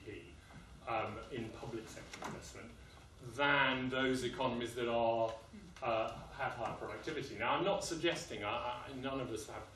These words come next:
a privy to what are the logical relationships, and we're all guessing a bit. Uh, but I think that increasing our public sector investment and our private sector investment is the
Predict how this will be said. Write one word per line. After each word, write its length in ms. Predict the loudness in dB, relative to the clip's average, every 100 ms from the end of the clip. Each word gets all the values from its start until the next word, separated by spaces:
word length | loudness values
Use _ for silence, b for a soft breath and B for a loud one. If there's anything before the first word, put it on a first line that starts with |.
| B B -12
a 40 |
privy 420 | -2 2 2 2
to 120 | 0 0
what 300 | 0 0 0
are 280 | 0 0 0
the 160 | -2
logical 320 | -2 -2 -4 -4
relationships, 800 | -4 -4 -6 -8 -8 -8 -10 -14 B B B
and 120 | -2
we're 200 | 2 4
all 160 | 6 4
guessing 420 | 2 0 -2 -4 -6
a 60 | -8
bit. 260 | -8 -8 -12 -14 B B -4
Uh, 100 | -2 2
but 140 | 4
I 180 | 6 6
think 320 | 4 2 0
that 120 | -2 -2
increasing 600 | -2 -2 -2 -2 -2 -2
our 120 | 0
public 280 | 0 -2 -4
sector 260 | -8 -10 -8
investment 380 | -6 -6 -8 -2 2
and 280 | 4 4
our 120 | 2 -2
private 280 | -4 -6
sector 260 | -10 -10 -10
investment 380 | -10 -8 -8 -8
is 100 | -6
the 140 | -6